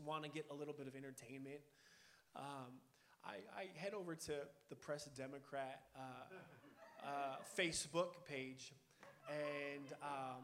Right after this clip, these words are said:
and I try to find the most interesting article title, okay? And then here's my confession. I don't really read the article. I go straight to the comments. How many of you guys know that those comments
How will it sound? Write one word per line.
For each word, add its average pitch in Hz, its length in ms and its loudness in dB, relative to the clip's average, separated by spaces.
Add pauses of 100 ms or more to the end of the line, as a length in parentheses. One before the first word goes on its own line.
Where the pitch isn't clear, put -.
(160)
and 165 120 6
I 170 60 8
try 196 220 8
to 202 80 6
find 180 320 8
the 175 40 2
most 160 280 4
interesting 175 580 4 (100)
article 143 560 4 (720)
title, 131 540 4 (480)
okay? 165 280 4 (1080)
And 202 140 12
then 208 140 10
here's 226 280 6
my 214 160 8
confession. 170 520 2
I 214 60 2
don't 277 180 2
really 196 200 2 (120)
read 156 220 -2
the 139 100 0 (140)
article. 147 480 -4 (1200)
I 233 60 10
go 277 160 6
straight 190 300 8
to 165 100 2
the 139 80 -4
comments. 135 800 4 (1500)
How 269 300 12
many 320 180 8
of 311 60 6
you 285 40 4
guys 277 320 12
know 233 300 12
that 208 160 12
those 226 220 10
comments 220 680 10